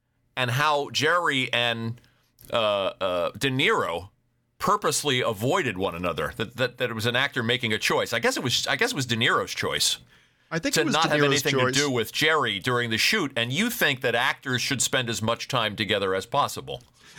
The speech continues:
Speaker 2: Right. I mean, I think that especially due to the fact that,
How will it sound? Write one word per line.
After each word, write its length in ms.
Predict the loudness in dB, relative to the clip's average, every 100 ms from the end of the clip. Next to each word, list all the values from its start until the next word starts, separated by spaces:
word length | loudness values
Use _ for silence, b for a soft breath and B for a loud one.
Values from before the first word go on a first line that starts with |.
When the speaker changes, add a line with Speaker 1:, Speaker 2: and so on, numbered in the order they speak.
| B
Speaker 2:
Right. 260 | 0 2 2
I 100 | 0
mean, 120 | 2
I 100 | 2
think 260 | 2 -2 0
that 180 | -2 -2 _ _ _ -20 -20 _
especially 680 | -2 2 2 2 0 0 -2 -6 _ _ _ _ 0
due 160 | 2 2
to 60 |
the 100 | 0
fact 320 | 2 2 2 0
that, 220 | -4